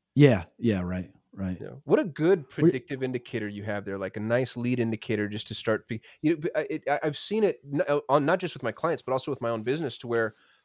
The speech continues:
Speaker 2: all of a sudden the bottom line's suffering and you have to go back and figure out why. Like, what did I do wrong? Did I overhire,
Speaker 1: Mm-hmm.
Speaker 2: undersell, you know, drop our ad spend? But you've just got this really nice kind of bridge, lag and lead indicators.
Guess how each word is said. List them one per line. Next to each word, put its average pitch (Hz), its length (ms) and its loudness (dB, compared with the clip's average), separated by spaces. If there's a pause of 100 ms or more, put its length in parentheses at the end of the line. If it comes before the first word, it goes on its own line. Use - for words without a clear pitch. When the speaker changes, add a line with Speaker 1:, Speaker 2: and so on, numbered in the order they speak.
Speaker 2:
all 151 100 4
of 170 40 4
a 143 40 0
sudden 160 240 2
the 117 80 -2
bottom 123 320 4
line's 135 280 0
suffering 107 600 -6
and 117 100 -4
you 143 100 4
have 160 100 2
to 127 80 -8
go 120 140 0
back 135 260 0
and 107 100 -12
figure 120 320 -2
out 80 120 -4
why. 123 580 2
Like, 113 160 -2
what 131 120 6
did 165 120 6
I 143 80 6
do 135 180 0
wrong? 110 420 2
Did 107 120 -4
I 110 40 2
overhire, 135 540 4
Speaker 1:
Mm-hmm. 131 80 4
Speaker 2:
undersell, 127 680 4 (340)
you 117 80 0
know, 110 80 0
drop 131 260 4
our 127 80 6
ad 127 180 4
spend? 127 360 -4
But 113 140 -8
you've 156 140 -6
just - 220 -10
got 131 160 -6
this 101 180 -12
really 165 320 -4
nice 143 560 0
kind 127 220 -6
of 110 140 -4
bridge, 113 480 2
lag 120 220 2
and 117 100 -4
lead 117 120 -6
indicators. 113 560 -8